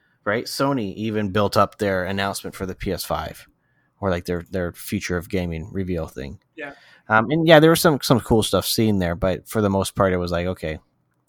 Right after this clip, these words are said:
Speaker 1: a lot of these are gonna be multi-platform anyways, right? Um, Ubisoft was just like, "Okay, this time, if you watch it, you'll get Watch Dogs two for free on P C." Um,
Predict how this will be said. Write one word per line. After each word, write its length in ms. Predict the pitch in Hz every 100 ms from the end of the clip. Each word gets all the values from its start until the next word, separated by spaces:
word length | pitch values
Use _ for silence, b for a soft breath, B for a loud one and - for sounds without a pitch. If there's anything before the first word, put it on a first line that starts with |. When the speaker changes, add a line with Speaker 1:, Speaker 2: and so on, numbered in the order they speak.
| -
Speaker 1:
a 60 |
lot 160 | 101 101
of 40 | 95
these 120 | 92
are 40 |
gonna 100 | 95
be 100 | 90
multi-platform 640 | 87 80 - 90 73 90 87
anyways, 380 | 104 85 73
right? 220 | - 92 - _ B B B B B
Um, 380 | 107 101 95 87 _ _ _
Ubisoft 420 | 135 147 143 131 120
was 120 | 110
just 180 | 110 110
like, 220 | 104 -
"Okay, 320 | - 107 101 - _ _ _ _ _ _ -
this 200 | 113 -
time, 460 | 120 104 98 104 _ -
if 140 | -
you 80 | 104
watch 320 | 104 104 -
it, 60 | 87
you'll 180 | 95
get 260 | 92 92 -
Watch 280 | 98 92 -
Dogs 400 | 87 85 - - _ -
two 420 | - 85 73 - _ _ _
for 200 | - 90
free 380 | - 90 80 - _ -
on 140 | 87
P 160 | - 85
C." 340 | - 71 - _ B B B B B
Um, 500 | 101 98 95 90 87